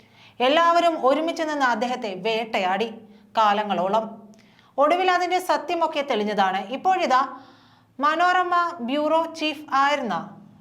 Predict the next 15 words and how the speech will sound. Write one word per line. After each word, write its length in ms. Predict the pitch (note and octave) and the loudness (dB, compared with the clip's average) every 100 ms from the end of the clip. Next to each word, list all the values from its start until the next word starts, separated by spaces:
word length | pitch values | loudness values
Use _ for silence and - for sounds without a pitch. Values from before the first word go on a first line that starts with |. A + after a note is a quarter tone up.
| - - | -20 -12
ജോൺ 380 | F3 C#4 D#4+ E4+ | 0 0 2 0
മുണ്ടക്കയത്തിൻ്റെ 680 | E4 D#4+ D#4 D#4+ D#4+ D4+ D4+ | 0 0 0 0 0 -4 -2
വെളിപ്പെടുത്തലോടെ 920 | B3+ C4+ C#4+ C#4+ C4+ A#3 A3 G3+ - - - - | 0 0 -2 -2 -2 -2 -4 -6 -12 -18 -20 -10
ഈ 200 | B3 D4+ | -4 -2
വിവാദം 800 | D#4+ C4+ C4 D4+ D#4 G3 E3+ F#3+ | -2 -2 2 2 2 0 -4 -8
വീണ്ടും 440 | G3+ C4+ C#4+ C4+ - | -4 -2 -2 -4 -4
ആളിക്കത്തുകയാണ്. 1160 | A3 A3+ B3+ C4+ G3+ G3 E3+ F3+ G#3 B3 - - - _ _ _ - - - | -2 0 -2 -2 -6 -4 -2 0 0 -2 -6 -20 -20 _ _ _ -20 -8 0
ഈ 100 | D#4+ | 0
സമരം, 640 | F4 E4+ D#4+ E4+ C#4 F3+ - | 2 0 2 2 2 -2 -6
സെക്രട്ടേറിയറ്റ് 760 | - C#4 D#4 E4 E4 D#4+ D#4+ | -4 -4 -4 -4 0 0 0
വളയൽ 380 | D4+ C4+ C#4+ D#4 | -2 0 0 -2
സമരം 460 | D#4 C#4 B3+ C4+ C#4+ | -2 -2 -2 -4 -4
ഒത്തുതീർപ്പാക്കാൻ 920 | A3+ C#4+ C#4 C#4 C#4 A#3+ B3+ G#3 G3 | -4 -4 -2 -2 0 0 0 -2 -2
ജോൺ 320 | B3 B3 C4+ | -2 0 -2
ബ്രിട്ടാസ് 460 | B3+ B3+ A3+ F3 | -4 -2 -2 -2